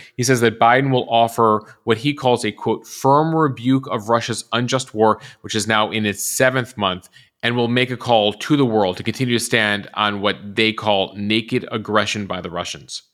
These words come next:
The argument Biden will make is that countries cannot conquer other countries in the twenty-first century. This will be the second speech President Biden gives to the U N. He spoke last year,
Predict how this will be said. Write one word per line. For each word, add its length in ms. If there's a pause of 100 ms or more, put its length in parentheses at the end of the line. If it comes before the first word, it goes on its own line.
(440)
The 120
argument 460
Biden 200
will 100
make 300
is 120
that 160
countries 440
cannot 480
conquer 540
other 200
countries 460 (320)
in 160
the 60
twenty-first 500
century. 400 (260)
This 160
will 80
be 140
the 160
second 500
speech 460 (100)
President 340
Biden 240
gives 260
to 60
the 80
U 140
N. 100
He 140
spoke 440
last 520
year, 300